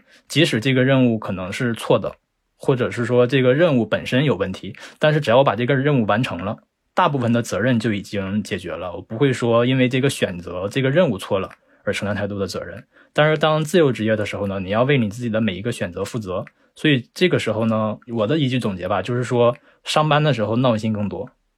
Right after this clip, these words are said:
自由职业的时候呢，焦虑更多。就是说两种缺点，你要看自己能受得了其中哪一种糟心的事儿。当然，就是如果说要二选一的话，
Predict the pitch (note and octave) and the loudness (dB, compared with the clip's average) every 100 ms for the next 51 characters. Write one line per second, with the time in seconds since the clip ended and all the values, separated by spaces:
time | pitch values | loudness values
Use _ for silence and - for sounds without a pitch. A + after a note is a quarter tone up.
0 | _ - E3+ B2+ A#2 A2+ A2+ G#2 G#2 G#2 | _ 4 4 4 2 0 0 0 -2 -2
1 | F#2+ F#2 C#3 C#3+ A#2+ G2 E2+ C#2 - _ | -2 0 2 2 2 -2 -8 -12 -16 _
2 | - C#3+ C3+ C#3+ C#3 C3+ C#3+ _ - - | 0 0 2 4 6 6 2 _ -6 0
3 | B2 E3+ C#3 G#2+ G#2 C#3+ C3+ G2+ G2+ G2+ | 4 4 4 2 2 2 2 0 -2 2
4 | C3 D3 - - C#3 B2 B2 A2+ C3+ C3+ | 2 0 -4 0 0 2 0 2 2 4
5 | A#2+ G2 - C3+ C3 B2+ - - - A2 | 4 2 -4 0 0 -2 -8 -16 -4 2
6 | B2 B2 G#2 B2+ A#2+ B2 A2+ B2+ - _ | 2 2 2 2 2 0 2 0 0 _
7 | _ _ _ A#2 A#2+ B2+ - C#3 C3 B2+ | _ _ _ -4 -2 -2 -6 -6 -4 -2
8 | A2+ D3 D#3 G#2 A#2 A#2 A#2 A2 G#2 F#2+ | -2 0 2 0 0 0 0 -2 -6 -6
9 | G2+ G2 - | -8 -8 -10